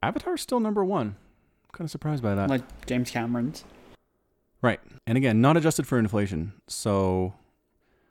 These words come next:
Speaker 1: movie tickets have gotten more expensive over time, so every ticket counts for, like, three time, million times what it used to be if you're comparing it to Gone with the, with the Wind, right? But at the same time, Gone with the Wind came out when there's no other entertainment options, and so everybody saw that a million times.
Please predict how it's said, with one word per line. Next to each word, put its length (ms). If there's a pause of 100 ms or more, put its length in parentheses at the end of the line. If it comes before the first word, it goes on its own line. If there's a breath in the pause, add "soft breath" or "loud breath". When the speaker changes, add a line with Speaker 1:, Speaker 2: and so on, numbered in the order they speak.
(220)
Speaker 1:
movie 400
tickets 260
have 80
gotten 200
more 140
expensive 440
over 140
time, 320
so 140
every 240
ticket 340
counts 260
for, 140
like, 180
three 300
time, 280
million 440
times 320
what 100
it 80
used 220
to 80
be 120
if 60
you're 80
comparing 340
it 60
to 80
Gone 220
with 120
the, 80
with 220
the 80
Wind, 380
right? 240 (400)
But 420 (140)
at 80
the 80
same 180
time, 240
Gone 200
with 100
the 60
Wind 200
came 140
out 100
when 100
there's 160
no 180
other 300
entertainment 440
options, 440
and 80
so 120
everybody 280
saw 200
that 160
a 20
million 300
times. 420